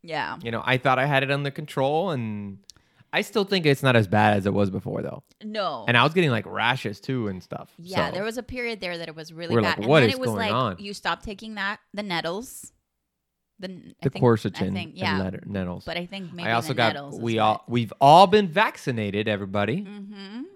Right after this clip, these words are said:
Speaker 2: I got fully vaxxed last week.
Speaker 1: Mm-hmm.
Speaker 2: I got the Pfizer treatment. I'm on Team Pfizer.
Speaker 1: Mm-hmm.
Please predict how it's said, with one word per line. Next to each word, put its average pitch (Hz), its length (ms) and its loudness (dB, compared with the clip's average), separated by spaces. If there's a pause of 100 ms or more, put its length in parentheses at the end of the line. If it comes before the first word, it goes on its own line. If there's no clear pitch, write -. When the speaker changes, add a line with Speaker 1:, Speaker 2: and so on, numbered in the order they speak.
(100)
Speaker 2:
I 113 120 -4
got 123 180 4
fully 131 300 -2
vaxxed 117 460 0
last 107 340 0
week. 107 300 -6 (420)
Speaker 1:
Mm-hmm. 180 540 -14
Speaker 2:
I 101 140 -4
got 110 140 -2
the 175 60 -2
Pfizer 120 440 4
treatment. 117 480 -2
I'm 110 160 -2
on 120 160 0
Team 127 260 -6
Pfizer. 117 500 -2
Speaker 1:
Mm-hmm. 202 520 -14